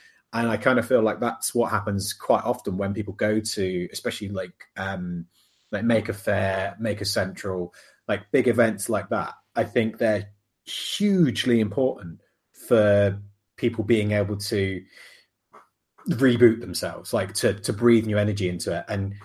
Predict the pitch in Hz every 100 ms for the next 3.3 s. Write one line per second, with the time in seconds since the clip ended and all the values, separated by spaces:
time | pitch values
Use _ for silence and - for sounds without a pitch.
0 | - _ - 120 117 127 123 - 95 117
1 | 92 107 127 110 117 90 85 107 98 98
2 | - _ _ _ 117 - 143 143 117 117
3 | 110 123 127